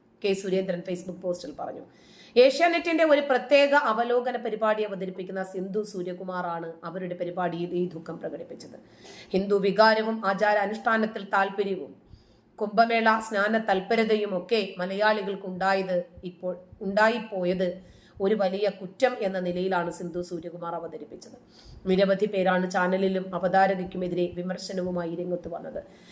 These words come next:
വിമാനം പിടിച്ചുപോയി ചെകുത്താനെ കല്ലെറിയുന്നത് വിശ്വാസവും കുംഭമേളയിൽ കുളിക്കുന്നത് അന്ധവിശ്വാസവും ഒക്കെ ആക്കി മാറ്റാൻ ചാനലേറെ കഷ്ടപ്പെടുന്നുണ്ടെന്നും പലരും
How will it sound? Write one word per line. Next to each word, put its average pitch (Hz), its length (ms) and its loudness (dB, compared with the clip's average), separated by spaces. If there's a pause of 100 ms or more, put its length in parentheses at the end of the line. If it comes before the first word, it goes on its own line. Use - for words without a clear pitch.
(140)
വിമാനം 247 440 6
പിടിച്ചുപോയി 240 520 2
ചെകുത്താനെ 233 560 2
കല്ലെറിയുന്നത് 208 760 2 (140)
വിശ്വാസവും 185 800 -4 (320)
കുംഭമേളയിൽ 269 600 6
കുളിക്കുന്നത് 233 540 -2
അന്ധവിശ്വാസവും 208 960 -2
ഒക്കെ 185 160 -8
ആക്കി 185 260 -4
മാറ്റാൻ 180 440 -6
ചാനലേറെ 175 600 -6
കഷ്ടപ്പെടുന്നുണ്ടെന്നും 175 880 -10 (120)
പലരും 170 320 -4